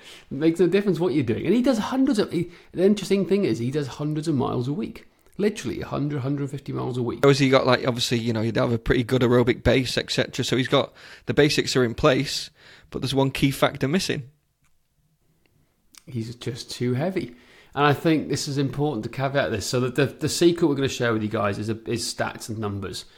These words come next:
Speaker 1: So when we do this, when we get any athlete coming to us, we wanna look at what the best are. What are the numbers? What are the, and what's the anthropological data that we need to know about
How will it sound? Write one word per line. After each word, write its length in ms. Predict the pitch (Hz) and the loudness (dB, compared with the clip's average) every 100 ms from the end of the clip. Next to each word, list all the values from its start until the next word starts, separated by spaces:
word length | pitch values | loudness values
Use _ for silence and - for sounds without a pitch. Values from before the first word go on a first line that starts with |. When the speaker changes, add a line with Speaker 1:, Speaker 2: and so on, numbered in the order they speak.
| _ - | _ -18
Speaker 1:
So 340 | - - 127 113 | -8 -2 2 2
when 320 | 113 123 123 | 2 0 0
we 120 | 139 | 0
do 180 | 135 202 | 2 4
this, 160 | 165 - | 4 2
when 100 | 123 | 0
we 80 | |
get 200 | 120 123 - | 0 -2 -2
any 220 | 135 123 | -2 -2
athlete 400 | 120 - 123 120 | -4 -4 -6 -6
coming 260 | 113 107 107 | -6 -6 -4
to 180 | 110 | -4
us, 200 | 107 - | -6 -6
we 80 | 123 | -4
wanna 200 | 127 175 | 0 0
look 200 | 185 - | 0 0
at 60 | 139 | -2
what 180 | 135 - | -2 -2
the 60 | |
best 440 | 117 117 101 - - | -4 -4 -6 -8 -8
are. 240 | 80 - - - - | -8 -12 -16 -14 0
What 200 | 151 175 | 4 4
are 60 | |
the 120 | 180 | 4
numbers? 440 | 156 147 143 120 120 | 4 4 4 2 -2
What 140 | 147 | -4
are 20 | |
the, 240 | 156 139 - | -2 -2 -2
and 200 | 135 139 - | -4 -4 -2
what's 180 | 160 | -4
the 100 | - | 0
anthropological 640 | 160 156 - 139 123 127 131 | -2 -2 -4 -6 -6 -6 -4
data 540 | 117 120 117 120 107 - _ _ _ - | 0 0 0 -2 -2 -6 _ _ _ -8
that 160 | 113 | -4
we 140 | 123 127 | 0 2
need 180 | 127 120 | 0 0
to 60 | 117 | 2
know 280 | 120 147 | 4 4
about 540 | 214 110 - 175 - | 0 -2 -2 -4 -4